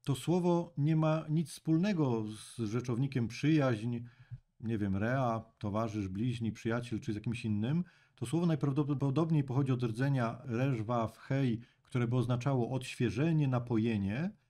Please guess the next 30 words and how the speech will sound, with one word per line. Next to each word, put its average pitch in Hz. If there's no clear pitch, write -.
i 127
to 156
prawdopodobnie 110
jest 120
rdzeniem 117
imienia 113
Rut, 143
więc 123
tutaj 117
znowu 113
taka 107
troszkę 104
legenda 117
miejska 113
krąży, 101
tak 98
samo 117
jak 107
Noemi, 117
moja 110
słodycz, 110
tak -
samo 113
Rut, 120
przyjaciół-, 117
że 113
Rut 120
to 110
znaczy 110
przyjaciółka. 113